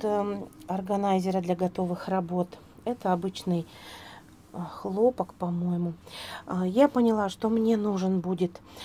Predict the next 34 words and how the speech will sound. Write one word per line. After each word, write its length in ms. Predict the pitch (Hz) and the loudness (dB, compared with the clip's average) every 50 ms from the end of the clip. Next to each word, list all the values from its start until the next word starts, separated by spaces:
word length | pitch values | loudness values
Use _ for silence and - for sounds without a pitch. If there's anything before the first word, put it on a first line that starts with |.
| - - - | -16 -2 2
третья 420 | - 220 202 185 175 - - 202 214 | 4 6 6 6 4 2 0 -2 -2
ткань, 440 | - - - - 269 269 285 302 294 - - - - - - - - - - - - - - - - - - | -4 -4 -2 2 4 6 6 4 4 0 -8 -20 -18 -16 -16 -16 -16 -16 -16 -18 -18 -18 -16 -16 -16 -4 2
а, 440 | 240 233 233 233 214 208 196 196 196 - | 4 4 6 4 4 0 0 -2 -2 -2
потому 420 | 214 202 - 214 214 220 220 214 | -2 2 4 4 6 6 4 2
что, 500 | 208 - - - 208 214 208 196 196 196 185 175 - - - - - - - - - - - - - - - | 2 0 2 2 4 4 4 4 2 0 -4 -6 -8 -14 -20 -20 -20 -20 -20 -20 -20 -20 -20 -18 -14 -6 -2
ну, 100 | 214 226 | 0 4
делать 280 | 220 240 240 214 202 - | 6 8 8 8 8 6
кармашки 600 | - 214 214 220 220 208 - - - 202 190 - - - - - - - | 2 2 4 4 4 2 0 -2 -6 -6 -6 -6 -8 -14 -16 -16 -8 -2
на 140 | 214 208 214 | 0 0 2
этом 360 | - 208 202 - 208 196 185 | 2 0 -2 0 0 -2 -2
фоне 360 | - - 208 196 196 190 190 | -2 -2 -2 0 2 2 0
из 80 | 185 - | 0 -2
цветов 380 | - - 196 190 202 185 180 - | -6 -8 -4 -2 -2 -2 -2 -2
или 160 | - 196 202 196 | -2 -2 -2 0
на 160 | 202 202 190 | -2 -2 -4
цветном 380 | - 196 185 - 202 196 190 | -6 -6 -4 -2 0 0 -2
фоне 340 | 185 - - 190 185 185 180 | -2 -2 0 2 4 4 4
из 240 | 180 - 190 180 - | 2 -2 -4 -6 -6
вот 160 | 185 180 - | -6 -4 -4
этих 280 | 185 175 - 180 - - - - - - - - - | -4 -4 -4 -6 -6 -8 -16 -16 -16 -16 -16 -10 -6
немножко 300 | 202 202 196 196 - 190 | -4 -2 -2 -2 -2 -4
грубовато, 640 | 185 196 190 185 208 214 262 311 330 330 240 190 180 - - - - - | -2 -2 0 2 4 6 8 6 6 6 4 -2 -2 -4 -10 -16 -10 -6
и 60 | - 208 | 0 4
мне 180 | 226 254 294 | 4 4 4
понадобится 460 | 294 233 220 226 226 220 220 220 - | 4 4 4 4 4 2 0 0 0
однотонная 560 | 220 214 220 233 226 - 190 170 170 170 165 160 | 2 4 4 4 4 2 0 0 2 0 -2 -4
ткань. 300 | - - - 160 165 170 | -6 -6 -4 -4 0 4
Я 120 | 220 240 | 4 4
сегодня 240 | 233 - 220 214 208 | 4 4 0 0 0
забежала 400 | 190 208 190 202 196 208 196 190 | 0 -2 -2 0 2 2 2 4
в 40 | 190 | 2
магазин, 360 | 190 180 196 190 196 190 185 | 2 0 0 0 0 0 -2
купила 400 | - 190 185 - - 190 180 175 | -2 -4 -4 -2 0 0 2 0
двуниточку. 880 | 165 165 180 190 190 180 175 160 - 180 175 - - - - 277 294 | 0 0 0 0 2 2 0 0 -2 -4 -6 -6 -2 2 2 4 4